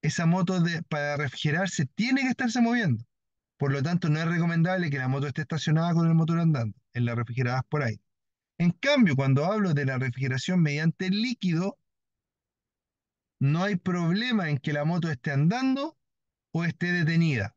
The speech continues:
porque si la moto está detenida y necesita refrigerarse, se van a activar estos electroventiladores y van a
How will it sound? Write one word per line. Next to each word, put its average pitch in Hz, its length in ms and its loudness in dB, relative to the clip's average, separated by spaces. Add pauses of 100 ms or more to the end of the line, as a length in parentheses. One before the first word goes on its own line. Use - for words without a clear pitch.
(120)
porque 139 240 -2
si - 140 0
la 131 120 0
moto 165 220 4
está 185 200 -2
detenida 185 600 0
y 120 100 2
necesita 113 500 -2
refrigerarse, 196 800 -2 (380)
se 147 200 -2
van 170 220 4
a 170 80 4
activar 151 560 0
estos 185 300 -2
electroventiladores 147 1160 0
y 131 120 0
van 143 260 2
a 151 180 -4